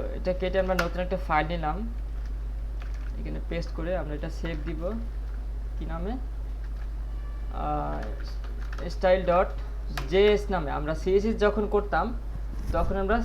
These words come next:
সিএসএস নামে সেভ দিতাম এক্সটেনশন, তাই না? But আমরা যদি জেকিউ নিয়ে কাজ করি, আমাদের এক্সটেনশনটা জেএস রাখতে হবে। আমি জেএস রাখলাম,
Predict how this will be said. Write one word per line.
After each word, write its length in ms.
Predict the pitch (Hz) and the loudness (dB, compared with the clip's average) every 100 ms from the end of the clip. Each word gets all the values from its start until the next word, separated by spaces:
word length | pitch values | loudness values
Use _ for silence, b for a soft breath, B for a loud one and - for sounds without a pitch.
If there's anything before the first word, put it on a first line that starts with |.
| - | 4
সিএসএস 680 | - 196 208 196 185 196 190 190 | 4 4 6 6 6 4 4 2
নামে 160 | 190 208 | 2 2
সেভ 120 | 175 151 | 2 2
দিতাম 200 | 156 143 139 | 0 0 2
এক্সটেনশন, 380 | 151 156 156 147 170 | 2 2 0 0 -2
তাই 120 | 196 | 0
না? 60 | 170 127 - - - - | 0 -2 -6 -6 -6 -4
But 120 | 147 160 | 2 6
আমরা 140 | 165 190 | 8 6
যদি 120 | 185 175 156 | 6 2 4
জেকিউ 300 | 185 220 214 | 6 6 4
নিয়ে 140 | 214 214 208 | 4 2 6
কাজ 120 | 180 - | 4 4
করি, 120 | 196 190 | 2 2
আমাদের 180 | 165 165 175 | 2 2 0
এক্সটেনশনটা 400 | - 190 185 190 135 | 0 -2 0 -2 0
জেএস 240 | 165 175 151 | 2 2 2
রাখতে 200 | 147 - 147 | 0 0 -2
হবে। 180 | 131 120 - - - - - - | -2 -4 -4 -4 -4 -4 -6 -4
আমি 120 | 147 143 | -4 -2
জেএস 220 | 160 180 - 151 | 2 2 2 0
রাখলাম, 300 | 151 131 | 0 -2